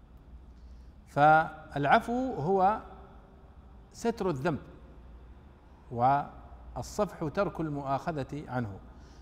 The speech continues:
والعلماء يذكرون العفو إذا جاء بمفرده أنه يشمل عدم المؤاخذة أيضا،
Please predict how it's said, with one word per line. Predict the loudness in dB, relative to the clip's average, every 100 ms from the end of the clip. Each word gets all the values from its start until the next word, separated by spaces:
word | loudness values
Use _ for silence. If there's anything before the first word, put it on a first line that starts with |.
| -20 -4
والعلماء | 0 4 4 6 6
يذكرون | 6 2 0 0 2
العفو | 2 2 2
إذا | 0 0 2
جاء | 4 4
بمفرده | 4 0 0 0 0 -2 -2
أنه | -2 -2 2
يشمل | 2 2 -2 0 0 -4 -6
عدم | 0 2 2
المؤاخذة | 0 2 4 4 0 -2
أيضا، | -2 -6